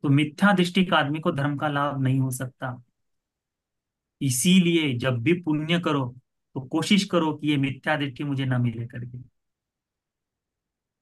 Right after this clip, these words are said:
पुण्य का विपाक यदि इतना भी कह दो कि मैं मिथ्या दृष्टि से परे हो जाऊं, उतने मात्र से बुद्ध की शरण मिलेगी आपको, उतने मात्र से, क्योंकि मिथ्या दृष्टि,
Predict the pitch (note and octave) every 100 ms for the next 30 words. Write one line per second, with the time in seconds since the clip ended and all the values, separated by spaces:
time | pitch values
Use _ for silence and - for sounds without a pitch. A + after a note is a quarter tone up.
0 | _ _ - D3+ D#3+ F3 F3+ G3 D#3 D3
1 | F#3 G#3 E3 F3+ - F#3 G3+ G#3+ G3 F#3
2 | F#3 F#3 F3 E3 D#3+ F3 F3 E3 F3 -
3 | F#3 D#3+ F#3 F3+ F3 D#3 B2 - _ _
4 | _ D#3+ D3+ - G3+ G3+ D#3 C#3+ F3 F#3+
5 | G3 F#3 D3+ D3+ C#3+ C3 C3+ B2 A#2 A2+
6 | A#2 A2+ A#2 - _ _ _ _ _ _
7 | _ _ _ _ _ _ _ _ _ _
8 | _ _ _ D3 B2+ F#3+ F3+ D#3+ D#3 D3
9 | D3+ D3 D#3+ D3 C#3+ C3+ F3+ F3 D3 D3
10 | - G3 G#3+